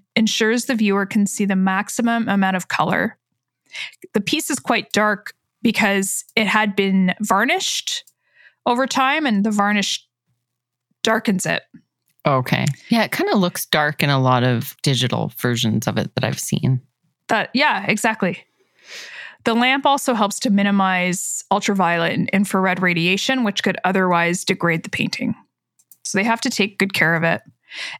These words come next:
Speaker 1: And it is considered well cared for. It's in great condition considering it's over five hundred years old. It has been repaired over time. There's been cracks and chips fixed, varnishing, as I mentioned, varnishing re-,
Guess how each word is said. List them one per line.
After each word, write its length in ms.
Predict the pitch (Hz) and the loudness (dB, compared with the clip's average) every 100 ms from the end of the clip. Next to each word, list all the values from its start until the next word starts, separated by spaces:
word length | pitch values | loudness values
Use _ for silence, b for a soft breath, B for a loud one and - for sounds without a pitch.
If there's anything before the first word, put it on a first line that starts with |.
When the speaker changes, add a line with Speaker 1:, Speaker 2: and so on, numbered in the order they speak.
| - | 0
Speaker 1:
And 100 | 208 | 0
it 80 | |
is 220 | - 302 - | 2 0 0
considered 500 | 359 302 233 202 196 | -2 0 0 0 2
well 160 | 175 | 0
cared 300 | - 190 185 | 0 0 0
for. 320 | - 147 147 | 0 0 0
It's 240 | 165 190 - | 0 -2 0
in 100 | 214 | 2
great 260 | 220 220 | 2 0
condition 520 | - 208 202 - 180 185 | 2 0 0 0 0 0
considering 560 | 202 185 190 190 180 | 0 0 0 0 0
it's 160 | 175 - | 0 0
over 240 | 175 170 | -2 -2
five 300 | - 175 175 | -2 -2 0
hundred 280 | 180 175 175 | 0 0 0
years 220 | 170 170 | 0 0
old. 460 | 170 160 180 254 - B B B B - | 0 0 0 -4 -12 B B B B -4
It 120 | - | 0
has 320 | - 233 247 | 2 2 0
been 160 | 277 254 | 0 0
repaired 400 | 240 - 196 190 | 0 0 2 2
over 180 | 196 | 0
time. 540 | 226 - 175 170 233 302 _ _ _ _ - - | 0 0 0 2 0 -2 _ _ _ _ -12 0
There's 240 | 196 190 | 0 2
been 160 | 185 170 | 0 -2
cracks 520 | - 196 196 - - | 0 0 0 -2 -2
and 100 | 185 | 0
chips 300 | - 190 - | -2 -4 -4
fixed, 520 | - 190 190 - - | -2 -2 -4 -10 -4
varnishing, 640 | 196 185 196 - 196 190 190 | 0 2 0 0 0 2 2
as 100 | 190 | 2
I 80 | 196 | 0
mentioned, 680 | 190 190 190 185 190 190 - B B B B B B | 0 0 0 2 0 -2 -8 B B B B B B
varnishing 380 | - 196 190 202 | 0 2 2 0
re-, 80 | 185 | 0